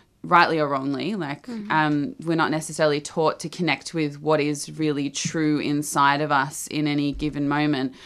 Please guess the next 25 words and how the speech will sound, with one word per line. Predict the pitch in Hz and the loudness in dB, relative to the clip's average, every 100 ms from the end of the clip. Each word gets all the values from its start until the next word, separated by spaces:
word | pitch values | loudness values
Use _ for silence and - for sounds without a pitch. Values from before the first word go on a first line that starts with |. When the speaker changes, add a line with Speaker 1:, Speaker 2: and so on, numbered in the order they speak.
| - - | -20 -4
Speaker 1:
and | - 160 156 | 0 2 4
what | 151 | 4
our | 143 151 - | 6 4 4
individual | 160 156 143 143 147 156 156 | -2 -4 -6 -6 -4 -2 0
body | 156 156 160 - 156 | 2 2 0 -2 -4
is | 151 | -6
feeling | - 175 165 180 214 | -8 -2 2 2 2
and | 156 156 | 2 2
what | 151 | 4
our | 143 | 2
Speaker 2:
Mm-hmm. | - | 2
Speaker 1:
individual | 160 151 143 151 165 156 | -2 -2 -4 -4 -2 0
body | 151 143 139 | 0 0 0
needs. | 147 139 135 - | 0 -2 -4 -6
It's, | - | -4
we're | 160 156 | -2 -2
taught | - 160 151 | 0 2 2
how | 156 151 | 2 -2
to | 147 | -2
participate | - 151 - 165 151 156 147 135 | -2 -4 -2 -6 -4 -2 -2 -2
in | - 143 | -2 -4
a | 147 | -4
society | - 147 151 143 143 143 139 | -4 -6 0 0 2 0 -4
that | 120 117 | -6 -8
exists. | 143 135 120 - - - - | -8 -6 -6 -8 -14 -12 -14